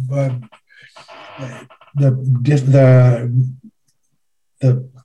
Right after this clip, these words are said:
voice from the community was saying, uh, for some of them,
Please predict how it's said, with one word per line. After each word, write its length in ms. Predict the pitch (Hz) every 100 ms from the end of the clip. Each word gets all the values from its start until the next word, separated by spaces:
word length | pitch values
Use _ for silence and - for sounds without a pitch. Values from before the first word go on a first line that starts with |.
| _ _ 127 - -
voice 500 | 120 135 165 180 -
from 280 | - 156 135
the 200 | 131 127
community 600 | 131 135 147 175 170 143
was 240 | 127 127 -
saying, 420 | 151 143 139 127
uh, 120 | 127
for 180 | 127 127
some 260 | - 156
of 60 | 151
them, 200 | 131